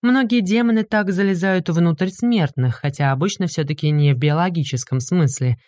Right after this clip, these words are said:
вселяются, используя демоническую силу, но ее метод, если подумать, будет даже более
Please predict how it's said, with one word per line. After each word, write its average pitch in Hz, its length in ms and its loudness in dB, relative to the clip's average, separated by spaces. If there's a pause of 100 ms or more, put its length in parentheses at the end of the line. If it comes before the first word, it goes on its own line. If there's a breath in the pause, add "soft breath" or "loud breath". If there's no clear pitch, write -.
(180)
вселяются, 196 720 0
используя 156 440 0
демоническую 147 720 2
силу, 131 460 0 (260 loud breath)
но 214 100 2
ее 277 260 2
метод, 220 420 0
если 165 240 -2
подумать, 156 520 0
будет 165 340 0
даже 139 360 2
более 135 600 2